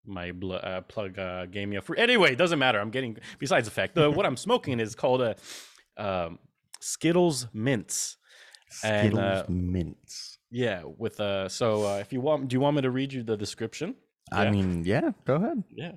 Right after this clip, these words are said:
Speaker 1: yeah. So, uh, it's actually the first time I've ever come across the, uh, Skittles, uh, Mints. Uh, such a fucking, what do you, which one, which one call it? <laughs> Fucking strain. That's the word I'm looking for.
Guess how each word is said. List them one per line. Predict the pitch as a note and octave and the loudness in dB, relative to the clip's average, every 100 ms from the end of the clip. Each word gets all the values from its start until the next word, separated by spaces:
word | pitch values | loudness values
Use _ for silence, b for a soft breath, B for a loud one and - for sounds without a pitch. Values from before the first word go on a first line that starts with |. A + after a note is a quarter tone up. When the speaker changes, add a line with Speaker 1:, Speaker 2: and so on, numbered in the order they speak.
| A2+ | -14
Speaker 1:
yeah. | A2+ G#2 - b b b | -12 -12 -14 b b b
So, | - A#2+ A2 A2+ - _ | 0 2 2 -2 -16 _
uh, | A2+ A2 G#2+ G2+ _ | 0 2 2 -2 _
it's | - A#2+ | -10 -2
actually | D#3+ - D#3+ | -2 0 -2
the | B2 | -2
first | B2+ B2+ | -2 -2
time | - A2 B2 | -2 -2 -2
I've | A#2+ A2+ | -2 -2
ever | A2 G#2 | -4 -6
come | G2 A2 | -6 -8
across | G2 - G2 G#2+ - - | -8 -8 -6 -6 -8 -12
the, | G2+ G#2+ - | -6 -6 -6
uh, | G2+ | -10
Skittles, | - - A#2 A2 G#2+ - - | -12 -12 -10 -8 -10 -14 -8
uh, | G#2+ F#2+ G2 | -4 -4 -6
Mints. | G#2 A2 B2 - _ b b b b b b _ | -8 -10 -12 -20 _ b b b b b b _
Uh, | G2+ G2 F2+ F2 E2+ F#2 _ _ _ _ _ | -2 0 0 -2 -6 -8 _ _ _ _ _
such | - A#2 - | -8 -6 -4
a | G#2 G2 - _ _ _ | -4 -6 -12 _ _ _
fucking, | - A2 G#2+ G2+ G2+ | -10 -8 -6 -6 -8
what | G#2+ | -8
do | |
you, | G#2 | -10
which | A2 - | -14 -12
one, | G#2+ - | -12 -12
which | G2+ | -14
one | G#2 | -14
call | - D2+ D#2+ | -10 -8 -10
it? | - - - - D3 C3+ - G3 | -12 -20 -12 -8 -6 -6 -4 -4
<laughs> | |
Fucking | - - D3 | -4 -6 -6
strain. | B2+ - D3+ C#3+ A#3 B3+ G3+ | -6 -2 0 0 -4 -14 0
That's | F3 G3 | 2 4
the | G3 | 6
word | F3+ E3+ | 6 6
I'm | D3 | 6
looking | D3+ D3+ | 2 0
for. | B2 G#2 F2 | -2 -4 -4